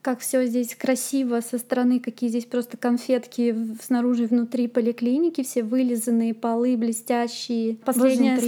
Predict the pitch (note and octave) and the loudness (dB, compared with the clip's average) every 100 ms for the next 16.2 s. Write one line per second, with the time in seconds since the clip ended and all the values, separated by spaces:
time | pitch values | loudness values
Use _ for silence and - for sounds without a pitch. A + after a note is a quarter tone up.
0 | C4+ B3+ C4 - D4 D#4+ D4 F4 F#4 B3+ | 4 4 0 0 2 4 4 0 0 -2
1 | A3+ G#3+ A#3 A#3 A3+ A3+ - G#3+ G3+ - | -2 -2 -2 0 0 -2 -8 -6 -6 -8
2 | - B3 C4 B3 A3+ A#3 A3 A3 B3 G#3+ | -10 -4 -2 -2 -2 0 0 0 0 0
3 | A3+ C4+ C4 C4 A#3+ A#3+ - A#3 A#3+ B3+ | 0 0 0 -4 -2 -4 -4 -2 -2 0
4 | E4 D#4+ - B3+ B3 A#3+ B3 A3+ A3+ A3+ | 0 -2 0 2 2 2 2 0 0 0
5 | G#3+ G#3 B3+ A#3+ - A#3 B3 A#3 A#3 A#3 | -2 -2 -2 -2 -4 -2 0 2 0 0
6 | A#3+ B3+ C4 C4 B3 D4 F4 B3+ B3+ - | 2 2 4 4 2 0 -2 -6 -4 -2
7 | G#3 C4 C4 C4 B3+ B3 B3 E4 C4 A#3+ | -2 0 0 0 -4 -2 0 2 2 2
8 | A#3+ A#3 A3+ A3 A#3+ C4 B3+ A#3 B3 A#3+ | 0 0 0 2 2 2 2 2 0 -2
9 | - A#3+ A#3+ A3 - G#3+ C4+ D#4 - B3+ | -2 -2 0 -4 -4 -6 -4 -6 -4 -2
10 | B3 B3+ C4 A3+ A#3 A3+ A3 G#3 G#3 G#3 | 0 0 0 2 2 2 2 0 -6 -8
11 | G3+ - G#3+ A3+ A#3+ A#3+ A#3+ A#3+ B3+ C4 | -8 -10 -4 0 2 2 2 2 2 0
12 | A#3+ A#3 B3+ D#4+ D4+ B3+ A#3 C4 C4 C4 | 2 2 2 2 0 0 0 2 0 -4
13 | A#3 B3 C4 B3+ B3 A3 B3 B3 A3 A#3+ | -4 -2 0 2 2 2 2 2 2 2
14 | A#3 A#3 A3 G#3 A3 - A3+ - A3+ A#3+ | 2 2 2 0 -4 -8 -10 -6 -2 2
15 | A#3 A3+ A3+ C4 - - A#3 A3 A#3 C4 | 2 2 0 -2 -8 -4 0 0 -2 -2
16 | C4 | -2